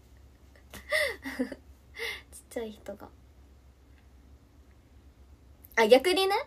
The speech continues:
逆に伸びてね。<laughs> もっと、ベルはもっとちっちゃかったけど、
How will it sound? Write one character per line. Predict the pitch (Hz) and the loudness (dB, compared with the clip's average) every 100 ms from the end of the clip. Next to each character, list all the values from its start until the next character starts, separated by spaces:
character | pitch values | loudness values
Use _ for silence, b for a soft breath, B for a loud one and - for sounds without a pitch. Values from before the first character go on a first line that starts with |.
| - | -2
逆 | 311 294 370 | 2 4 6
に | 453 | 6
伸 | 480 453 | 6 4
び | - | 4
て | 196 | 2
ね。 | 214 349 - | 2 2 6
<laughs> | 466 440 508 523 - - - 988 719 587 - | 8 10 10 8 0 -4 2 4 4 2 6
も | 494 | 4
っ | - | 8
と、 | 320 311 247 | 10 10 10
ベ | 294 | 6
ル | 381 | 4
は | 311 240 | 6 6
も | 277 | 2
っ | - | -4
と | 277 | -8
ち | - | -6
っ | |
ち | - | -4
ゃ | 330 | 0
か | 285 | 0
っ | - | -2
た | 262 | -6
け | 233 | -2
ど、 | 285 311 - | 0 0 -2